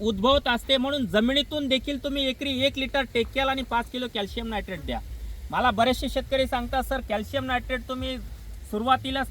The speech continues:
दहा बारा दिवसाला पहिलं ॲप्लिकेशन देतात, पंचवीस तीस दिवसाला हॅपी न्यूज झिरो साठ वीस बोरॉन देतात आणि लगेच तुम्ही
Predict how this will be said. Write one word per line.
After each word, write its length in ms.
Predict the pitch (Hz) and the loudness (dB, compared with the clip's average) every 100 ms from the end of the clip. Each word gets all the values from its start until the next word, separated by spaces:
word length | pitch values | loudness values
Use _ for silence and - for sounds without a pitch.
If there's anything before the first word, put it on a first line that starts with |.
| 175 | 2
दहा 220 | 202 233 | 6 6
बारा 220 | 240 254 | 6 2
दिवसाला 420 | 240 247 226 262 262 | 2 -2 -4 -2 -2
पहिलं 300 | 254 247 262 | -2 -2 -2
ॲप्लिकेशन 600 | 240 254 254 240 262 247 | -2 -4 -6 -6 -4 -6
देतात, 320 | 240 240 233 - - - - - | -6 -4 -4 -8 -14 -14 -4 8
पंचवीस 480 | 214 208 269 262 - | 8 8 0 -2 0
तीस 180 | 269 | -2
दिवसाला 400 | 226 247 277 269 | -2 -2 0 4
हॅपी 280 | 254 220 262 | 6 4 2
न्यूज 180 | 262 262 | 0 0
झिरो 360 | 208 233 262 240 | 0 0 0 0
साठ 300 | 254 247 247 | 2 2 0
वीस 160 | 262 | -8
बोरॉन 320 | 202 233 262 | -4 0 0
देतात 340 | 254 262 269 262 | 0 -2 -2 -2
आणि 200 | 254 226 | -4 -2
लगेच 360 | 233 302 311 | 4 4 2
तुम्ही 180 | 302 294 | -2 -8